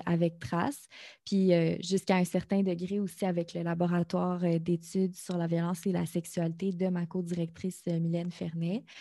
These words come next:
Je suis impliquée aussi là-dedans. Donc, euh, c'est ça, je trouve que le fait de raisonner avec les situations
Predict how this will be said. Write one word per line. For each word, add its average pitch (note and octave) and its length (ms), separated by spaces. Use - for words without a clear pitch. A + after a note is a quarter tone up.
Je - 60
suis F3+ 100
impliquée E3+ 400
aussi F#3 260
là-dedans. E3+ 540
Donc, E3+ 380
euh, E3+ 480
c'est - 180
ça, A3+ 280
je G#3+ 100
trouve A3+ 220
que F3+ 280
le F3+ 160
fait A3 180
de G#3+ 100
raisonner F#3+ 640
avec F3 260
les F#3 100
situations G3+ 760